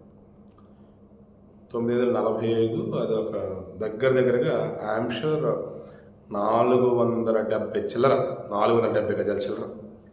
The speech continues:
ప్రజెంట్ ఓపెన్ మార్కెట్లో దాని వాల్యూ వన్ అండ్ హాఫ్ క్రోర్, కోటిన్నర. విషయం ఏంటి? ఏకంగా సత్తారెడ్డి అని మరికొంతమంది కలగలిపి నకిలీ డాక్యుమెంట్ సృష్టించి ఆ ల్యాండ్ మాదంటూ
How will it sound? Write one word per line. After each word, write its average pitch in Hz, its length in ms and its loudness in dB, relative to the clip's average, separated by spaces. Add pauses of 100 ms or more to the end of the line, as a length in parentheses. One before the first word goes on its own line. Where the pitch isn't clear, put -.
(580)
ప్రజెంట్ 147 340 2 (280)
ఓపెన్ 120 260 2
మార్కెట్లో 120 380 2
దాని 110 200 0
వాల్యూ 131 260 0 (500)
వన్ 110 160 -2
అండ్ 110 100 0
హాఫ్ - 160 -6
క్రోర్, 104 220 0 (520)
కోటిన్నర. 98 440 -2 (1160)
విషయం 135 340 0
ఏంటి? 120 220 -2 (1300)
ఏకంగా 139 500 2 (320)
సత్తారెడ్డి 131 880 2 (120)
అని 123 200 0
మరికొంతమంది 104 720 -2
కలగలిపి 101 540 -4 (140)
నకిలీ - 340 -4
డాక్యుమెంట్ 107 400 -4
సృష్టించి - 480 -8 (880)
ఆ 104 40 -2 (180)
ల్యాండ్ 139 280 4 (140)
మాదంటూ 127 500 2